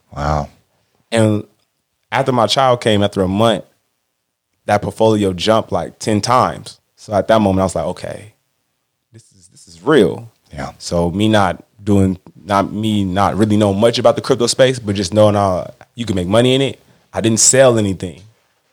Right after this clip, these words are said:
Speaker 2: I sold some, but I didn't sell everything.
Speaker 1: Yeah.
Speaker 2: So when, when the crypto took a dip, I took, I lost a dip.
Speaker 1: Yeah.
Speaker 2: I lost a lot. I
Speaker 1: Yeah.
Speaker 2: was like, "Oh, shoot.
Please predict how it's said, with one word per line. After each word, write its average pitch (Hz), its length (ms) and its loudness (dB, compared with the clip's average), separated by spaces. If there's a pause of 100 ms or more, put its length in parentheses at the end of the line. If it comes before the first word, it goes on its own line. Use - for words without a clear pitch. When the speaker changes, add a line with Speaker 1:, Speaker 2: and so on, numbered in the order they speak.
(320)
Speaker 2:
I 101 60 -8
sold 107 240 4
some, 123 480 2 (280)
but 92 80 -2
I 95 40 2
didn't 101 100 -2
sell 110 180 4
everything. 101 480 0 (160)
Speaker 1:
Yeah. 76 140 -8 (180)
Speaker 2:
So 98 180 0
when, 98 380 -4
when 98 200 -6
the 98 40 -6
crypto 127 280 0
took 107 180 -2
a 107 60 -2
dip, 143 500 0 (680)
I 110 160 -4
took, 120 280 -6
I 113 120 2
lost 104 260 0
a 101 80 -10
dip. 107 340 -4
Speaker 1:
Yeah. 95 240 0
Speaker 2:
I 127 40 2
lost 120 240 0
a 98 40 -4
lot. 117 460 0 (100)
I 135 100 2
Speaker 1:
Yeah. 147 120 4
Speaker 2:
was 110 80 2
like, 127 300 2
"Oh, 180 460 2
shoot. 170 580 -2